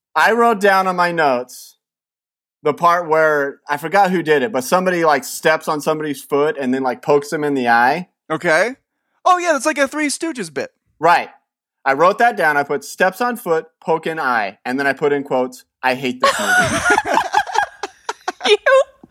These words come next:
Speaker 3: Oh my gosh.
Speaker 2: Okay.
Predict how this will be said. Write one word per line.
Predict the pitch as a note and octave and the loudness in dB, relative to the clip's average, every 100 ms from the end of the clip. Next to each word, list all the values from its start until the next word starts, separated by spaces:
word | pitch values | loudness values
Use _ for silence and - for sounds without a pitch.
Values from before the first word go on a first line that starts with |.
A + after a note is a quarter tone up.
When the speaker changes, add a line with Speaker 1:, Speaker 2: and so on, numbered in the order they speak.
| - - - B3 - - G3+ - | -20 -2 -2 -2 -8 -10 -10 -4
Speaker 3:
Oh | G#4 D#4+ D4 C4 | 0 2 2 2
my | C#4 C4+ D#4+ | -2 0 -4
gosh. | D3+ C#3 - - - C#4 - C#4 - - - - - D5 C5 B4 B4 | -2 0 0 0 -4 -8 -8 -12 -10 -14 -14 -14 0 0 0 -2 0
Speaker 2:
Okay. | C5 D#4 D4 E3+ | 0 2 0 0